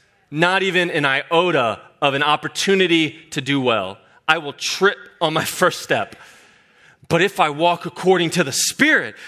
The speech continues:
the Spirit he's gonna put in me, the Spirit that's gonna cause me to walk in his commands, the Spirit that's gonna help me have his law written on my heart, so it's not something I aspire to, it's something that radiates from within me, it's the desire within me.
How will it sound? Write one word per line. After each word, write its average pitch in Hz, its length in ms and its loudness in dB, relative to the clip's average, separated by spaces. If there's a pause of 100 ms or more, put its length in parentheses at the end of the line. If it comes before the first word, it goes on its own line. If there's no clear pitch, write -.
the 190 80 2
Spirit 208 320 2
he's 208 80 -4
gonna 190 180 2
put 202 260 4
in 277 220 2
me, 143 200 -2 (180)
the 214 60 2
Spirit 254 420 2
that's 226 140 0
gonna 208 140 2
cause 285 600 2
me 269 100 -2
to 226 80 4
walk 208 320 2
in 180 80 -2
his 165 120 -2
commands, 147 380 -2 (200)
the 208 80 2
Spirit 262 380 2
that's 247 140 2
gonna 208 200 2
help 277 260 0
me 220 160 -4 (180)
have 226 200 2
his 185 140 -6
law 226 360 4
written 220 260 2
on 208 120 2
my 190 200 2
heart, 254 420 0
so 208 160 0
it's 202 120 -2
not 240 220 2
something 220 320 0
I 190 140 2 (180)
aspire 269 720 2
to, 202 200 -6
it's - 160 -4
something 226 300 0
that 180 140 2 (160)
radiates 233 720 2
from 214 260 0
within 240 380 2
me, 240 100 4
it's - 160 -2
the 208 100 2
desire 240 720 4
within 277 440 0
me. 226 80 2